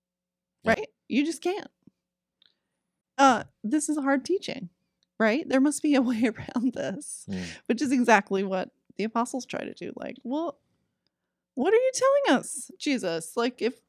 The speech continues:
Speaker 2: seriously, like, rich people can't get into heaven, then what? Like, who, you know, how, how rich do I have to be? How poor do I have to be?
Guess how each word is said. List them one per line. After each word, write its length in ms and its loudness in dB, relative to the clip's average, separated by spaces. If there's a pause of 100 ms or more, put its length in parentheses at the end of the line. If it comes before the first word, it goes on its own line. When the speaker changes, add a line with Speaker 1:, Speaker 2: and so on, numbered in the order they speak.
(180)
Speaker 2:
seriously, 600 4 (180)
like, 180 4
rich 300 0
people 280 4
can't 380 -2
get 120 -2
into 200 -2
heaven, 300 -4
then 240 2
what? 400 0 (180)
Like, 180 -2
who, 420 6 (1300)
you 140 2
know, 140 4
how, 340 -2
how 200 2
rich 280 -2
do 120 -2
I 40 4
have 120 0
to 80 -4
be? 180 -2
How 180 4
poor 280 0
do 120 2
I 60 4
have 120 0
to 100 -2
be? 380 0